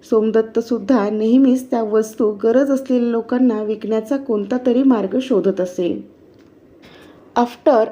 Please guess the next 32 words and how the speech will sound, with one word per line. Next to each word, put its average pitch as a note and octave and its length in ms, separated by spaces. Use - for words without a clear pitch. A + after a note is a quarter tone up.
a C4 100
few E4 200
years, F#3 320
Somdatta A#3 680
became B3+ 360
a B3+ 120
wealthy A3 680
merchant G#3+ 680
in A#3+ 100
the C#4+ 200
town. D#3+ 280
One C#4 260
day, G3+ 260
he D#4+ 160
asked C4+ 520
the A3 220
goldsmith C#4 680
to A#3 60
make A#3 520
him B3 120
a A3+ 80
small B3+ 540
golden A3+ 420
mouse. E3 340
He A3 80
took A3+ 160
the G#3+ 180
mouse A3 400
to A3 120
the G#3 420
rich A#3+ 380
merchant. F3+ 460